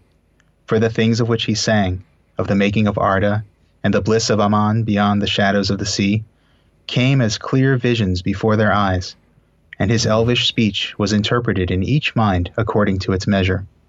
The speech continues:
Thus it was that men called King Felagund,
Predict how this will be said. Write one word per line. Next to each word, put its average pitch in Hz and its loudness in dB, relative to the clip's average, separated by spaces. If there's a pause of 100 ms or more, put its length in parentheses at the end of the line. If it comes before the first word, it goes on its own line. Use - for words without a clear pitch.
(1300)
Thus 113 0
it 113 0
was 110 0
that 98 -4
men 104 0
called 104 -2
King 107 0
Felagund, 98 0